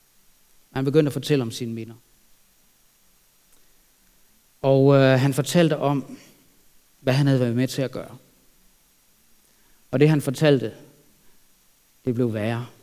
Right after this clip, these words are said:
og værre. Og tårerne løb ned af kinderne på den her mand,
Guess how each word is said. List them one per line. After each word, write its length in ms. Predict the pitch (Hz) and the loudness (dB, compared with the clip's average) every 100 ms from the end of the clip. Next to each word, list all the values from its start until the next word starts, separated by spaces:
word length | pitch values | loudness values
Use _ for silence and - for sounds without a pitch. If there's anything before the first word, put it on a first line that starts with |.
| _ _ _ _ _ _ - - | _ _ _ _ _ _ -20 -14
og 160 | 104 | -10
værre. 260 | 101 101 104 - - _ _ _ _ _ _ _ _ _ _ _ _ _ _ _ _ _ _ _ _ _ _ - | -8 -8 -10 -16 -20 _ _ _ _ _ _ _ _ _ _ _ _ _ _ _ _ _ _ _ _ _ _ -8
Og 100 | 123 | -4
tårerne 340 | 139 147 160 | -2 2 4
løb 280 | 143 160 139 | 4 2 2
ned 180 | 139 139 | 0 0
af 120 | 117 | -4
kinderne 320 | 143 135 131 | -2 -2 -2
på 100 | 120 | -4
den 160 | 127 117 | -6 -4
her 140 | 120 | -6
mand, 260 | 117 117 | -6 -8